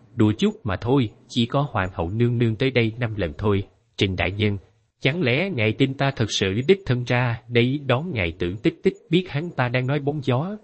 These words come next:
trong lòng không khỏi tức giận, nhưng nghĩ kỹ lại thấy hơi mơ hồ. "Hoàng hậu nương nương, sao người lại đến vương trạch?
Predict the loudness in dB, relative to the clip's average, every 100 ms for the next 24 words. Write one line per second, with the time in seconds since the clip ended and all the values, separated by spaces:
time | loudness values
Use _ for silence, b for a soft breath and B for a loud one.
0 | -4 -2 0 -4 -4 -4 -2 0 -4 0
1 | -2 2 2 2 -8 -20 -8 2 2 2
2 | -2 0 0 0 0 -2 -2 0 -2 0
3 | 0 2 2 0 0 -2 -2 -10 _ _
4 | _ -2 0 0 0 0 2 2 2 4
5 | 2 0 -8 _ _ 0 2 2 2 2
6 | 2 0 0 0 4 4 4 -2